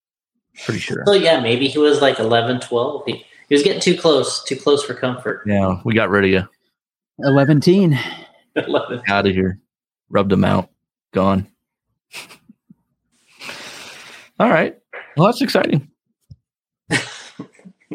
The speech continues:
Speaker 1: that it? <laughs> Are we done?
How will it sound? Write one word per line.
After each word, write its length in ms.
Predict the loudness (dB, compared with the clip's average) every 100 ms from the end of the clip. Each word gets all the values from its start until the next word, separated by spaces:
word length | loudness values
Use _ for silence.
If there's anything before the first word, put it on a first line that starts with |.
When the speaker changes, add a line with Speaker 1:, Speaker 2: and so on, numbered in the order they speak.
| -12 -12 -12 -18 -20 -20 -20 _ -2
Speaker 1:
that 140 | 2 4
it? 260 | 4 0 _ 0
<laughs> 2500 | 2 2 2 2 2 2 4 4 2 2 2 2 2 0 -4 -2 -4 -4 -6 -6 -6 -8 -4 -6 -4 0
Are 100 | 2
we 120 | 2
done? 340 | 0 0 -2